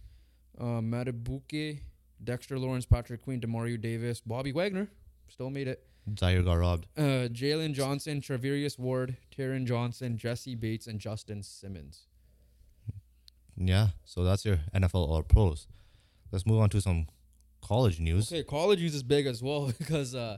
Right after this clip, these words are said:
Speaker 2: The number one quarterback.
Speaker 1: No, not even that one. I went the coaching side, which is
Speaker 2: Oh.
Speaker 1: still bigger news.
Speaker 2: Well, I think that, yeah, obviously that's big news.
Speaker 1: That's big news. We'll start
Speaker 2: But,
Speaker 1: over
Speaker 2: like
Speaker 1: there. Nick Saban,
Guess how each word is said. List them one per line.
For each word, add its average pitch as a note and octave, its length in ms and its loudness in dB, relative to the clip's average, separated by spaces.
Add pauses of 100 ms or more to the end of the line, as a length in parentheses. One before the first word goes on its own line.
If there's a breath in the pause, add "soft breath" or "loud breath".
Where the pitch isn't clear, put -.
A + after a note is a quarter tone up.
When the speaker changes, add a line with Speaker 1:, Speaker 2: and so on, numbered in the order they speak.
(120)
Speaker 2:
The G2 240 4
number D#3+ 380 10
one F#3 200 10
quarterback. G#2+ 680 6 (640)
Speaker 1:
No, A#2+ 260 -4 (100)
not G#2+ 240 -6
even G#2+ 120 -6
that G2 140 -6
one. F#2+ 140 -10 (640)
I A2+ 60 -8
went C#3 140 -6
the - 80 -12
coaching C3 280 -4
side, G2 260 -12 (180)
which B2 140 -8
is G#2+ 80 2
Speaker 2:
Oh. - 20 4
Speaker 1:
still G2 160 2
bigger G#2+ 240 -6
news. F#2 260 -10 (720)
Speaker 2:
Well, F2+ 200 4
I E2 100 4
think F#2 260 0 (300)
that, - 100 -6 (180)
yeah, D#2+ 160 6
obviously D#2 280 4
that's D2+ 140 6
big D#2 160 2
news. E2+ 120 6
Speaker 1:
That's D#2+ 140 4
big D3 180 -2
news. D3 160 0
We'll B2 80 -4
start E3 180 0
Speaker 2:
But, - 40 8
Speaker 1:
over F2 100 8
Speaker 2:
like B2 80 6
Speaker 1:
there. G2 240 -4
Nick E3 220 -2
Saban, F3 460 -2